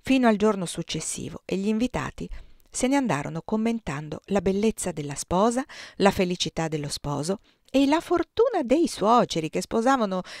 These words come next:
la figlia con un solido, seppur recente, capitale. Gli sposi partirono immediatamente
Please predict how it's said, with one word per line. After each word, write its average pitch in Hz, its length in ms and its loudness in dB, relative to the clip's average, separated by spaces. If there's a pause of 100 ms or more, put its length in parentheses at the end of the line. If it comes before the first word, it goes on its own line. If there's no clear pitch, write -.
la 226 140 10
figlia 294 400 4
con 175 160 -6
un 175 100 -6
solido, 175 540 2
seppur 160 500 -4 (240)
recente, 151 640 0
capitale. - 680 -8 (320)
Gli 226 120 2
sposi 214 600 4
partirono 180 600 0
immediatamente 175 1040 -2